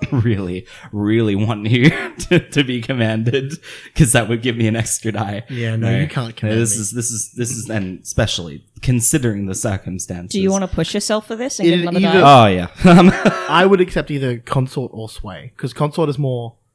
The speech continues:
Speaker 1: Oh,
Speaker 3: Doesn't
Speaker 1: consort.
Speaker 3: but
Speaker 1: Consort.
Speaker 3: yeah, it's
Speaker 2: But
Speaker 3: consort.
Speaker 2: Is it? 'Cause you're trying to sway me to do something I don't wanna do.
Speaker 1: But I'm, like, I'm not coming at you from a dis-,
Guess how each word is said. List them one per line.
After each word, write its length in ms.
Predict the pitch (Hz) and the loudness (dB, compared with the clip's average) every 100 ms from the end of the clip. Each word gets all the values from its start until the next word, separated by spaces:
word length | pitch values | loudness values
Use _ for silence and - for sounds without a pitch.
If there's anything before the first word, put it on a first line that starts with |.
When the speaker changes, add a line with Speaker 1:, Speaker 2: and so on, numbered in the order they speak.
| _ | _
Speaker 1:
Oh, 140 | - 208 | 2 4
Speaker 3:
Doesn't 160 | 196 185 | 6 4
Speaker 1:
consort. 400 | 185 - 69 - _ - | 2 0 -6 -12 _ -2
Speaker 3:
but 40 | 147 | 0
Speaker 1:
Consort. 260 | 135 - 202 | 0 -4 0
Speaker 3:
yeah, 100 | 180 | 0
it's 120 | 131 | 2
Speaker 2:
But 40 | |
Speaker 3:
consort. 400 | 196 185 160 151 185 180 _ _ | 0 0 0 -2 -4 -14 _ _
Speaker 2:
Is 180 | 131 175 | -10 -4
it? 100 | 208 185 _ _ | -4 -4 _ _
'Cause 120 | 170 | -4
you're 80 | 165 | 0
trying 180 | 190 180 | 0 0
to 60 | |
sway 260 | - 151 156 | -2 -2 -2
me 120 | 147 | -2
to 100 | 131 | -2
do 120 | 131 | -4
something 220 | 123 127 117 | -4 -6 -6
I 40 | |
don't 160 | 110 113 | -6 -8
wanna 160 | 110 104 | -10 -12
do. 260 | 104 82 120 _ _ _ _ _ _ _ _ _ _ _ _ - | -14 -14 -18 _ _ _ _ _ _ _ _ _ _ _ _ -2
Speaker 1:
But 120 | 107 | 0
I'm, 300 | 110 104 - | 0 -2 -6
like, 220 | 101 95 - - 98 | -8 -8 -12 -16 -6
I'm 160 | 110 | -2
not 200 | 123 123 | -2 -4
coming 320 | 120 113 107 | -4 -2 -2
at 160 | 104 104 | -6 -8
you 100 | 101 | -10
from 520 | - 104 95 90 85 _ _ _ - | -6 -6 -6 -8 -12 _ _ _ -12
a 80 | 98 | -10
dis-, 320 | 107 104 | -6 -6